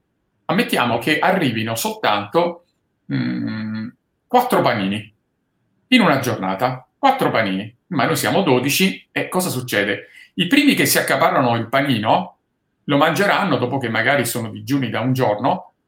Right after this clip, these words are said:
con grande avidità e ovviamente non lo danno al vicino. Nel frattempo qualcuno magari,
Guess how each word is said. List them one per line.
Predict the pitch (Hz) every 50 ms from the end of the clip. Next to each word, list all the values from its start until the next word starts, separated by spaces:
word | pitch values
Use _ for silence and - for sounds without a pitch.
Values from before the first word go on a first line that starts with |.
| _ _
con | - 208 220 208
grande | 185 - 147 185 196 180 156 143 139 131
avidità | 135 123 120 110 107 104 - 180 143 - - - - - _ _ _ _ _ _ _ _ _
e | - - 214 -
ovviamente | 165 165 233 220 196 143 135 143 139 - 170 165 139 127 - -
non | 139 139 143 147 151 156 147 143 139 131 - -
lo | 135 123 127 127 123 123 120
danno | 143 196 190 147 123 120 113 110
al | 113 123 117 113
vicino. | 120 117 - - 120 104 101 101 98 - - _ _ _ _ _ _ _ _ _ _ _
Nel | - 147 147 160 -
frattempo | - 254 262 254 - - 208 214 - 156 135 127 -
qualcuno | - 156 151 - - 240 233 180
magari, | 143 139 139 175 160 139 120 117 120 117 -